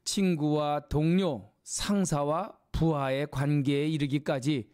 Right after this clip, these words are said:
관계가 원만하면 하루하루가 행복하고 관계가 틀어지면 마음에 상처가 나거나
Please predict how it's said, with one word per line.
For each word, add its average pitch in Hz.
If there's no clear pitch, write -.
관계가 170
원만하면 185
하루하루가 165
행복하고 175
관계가 143
틀어지면 139
마음에 139
상처가 139
나거나 147